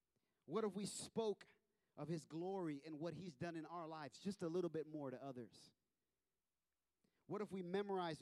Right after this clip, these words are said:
more of his word than ever before? Think that'll be a good thing? What if we overcome the sin and temptation that has been haunting us and taunting us for many years? What if we, what if this was the year that we broke through?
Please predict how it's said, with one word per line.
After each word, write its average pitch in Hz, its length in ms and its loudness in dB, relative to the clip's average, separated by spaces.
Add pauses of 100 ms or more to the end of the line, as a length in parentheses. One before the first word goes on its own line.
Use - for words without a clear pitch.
more 175 160 0
of 165 60 -2
his 151 160 -2
word 156 320 -2
than 139 180 -4
ever 151 200 -6
before? 131 480 -8 (1200)
Think 196 120 -4
that'll 185 120 -4
be 190 120 2
a 180 40 2
good 196 220 0
thing? 226 220 -4 (1300)
What 208 140 4
if 233 140 2
we 220 160 0
overcome 202 760 2 (240)
the 175 100 4
sin 208 460 0
and 180 100 0
temptation 185 640 0
that 160 140 -2
has 165 180 -2
been 156 180 0 (120)
haunting 190 400 0
us 143 260 -6 (320)
and 156 140 -4
taunting 170 440 -2
us 135 140 -4
for 139 120 -6
many 156 220 -2
years? 160 340 0
What 202 160 4
if 220 140 2
we, 214 200 -2 (220)
what 240 180 6
if 185 160 -2
this 269 220 0
was 226 180 2
the 208 120 -2
year 208 300 2
that 175 160 -2
we 196 120 -2
broke 175 340 0 (100)
through? 185 300 2